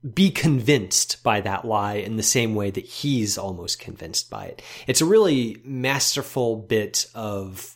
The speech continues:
of filmmaking and something that Friedkin isn't really showy about. It's just the way that he has chosen to work with his editor to put this film together.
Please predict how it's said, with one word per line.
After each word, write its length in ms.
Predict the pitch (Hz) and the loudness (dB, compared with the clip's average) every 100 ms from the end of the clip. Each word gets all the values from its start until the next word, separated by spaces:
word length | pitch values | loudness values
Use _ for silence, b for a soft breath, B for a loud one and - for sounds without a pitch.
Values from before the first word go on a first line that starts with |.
| b b b - | b b b -6
of 140 | 113 | -6
filmmaking 920 | - 131 113 107 104 - 104 101 104 | -2 -2 0 -2 -4 -6 -8 -8 -8
and 120 | 110 | -2
something 380 | - 151 151 143 | 0 0 0 0
that 120 | 117 | 0
Friedkin 680 | - 131 131 123 127 117 107 B B - | -2 0 0 0 -4 -2 -4 B B 0
isn't 220 | 233 247 | 2 4
really 240 | 226 160 | 6 6
showy 520 | - - 143 139 117 | 4 4 4 6 4
about. 260 | 101 92 101 | 2 -2 -6
It's 140 | 113 | 0
just 340 | 139 - - - b b | 2 2 0 -6 b b
the 160 | 120 127 | 0 2
way 300 | 113 123 123 | 4 6 6
that 240 | 117 110 | 4 -4
he 260 | - - 113 | -6 -4 0
has 200 | 107 - | 2 2
chosen 720 | - 117 110 113 104 107 - - | 2 0 2 0 -2 -6 -10 -8
to 200 | - 107 | -4 -2
work 240 | 113 - | -2 -2
with 120 | 107 | -4
his 180 | 113 - - | 0 -2 -2
editor 520 | 104 101 101 98 98 b b b b | -6 -6 -6 -6 -8 b b b b
to 120 | 156 | 0
put 220 | 139 127 | 2 2
this 180 | 117 110 | 2 -2
film 240 | - 107 95 | -2 -4 -4
together. 580 | 95 117 135 98 101 | -2 0 2 0 -2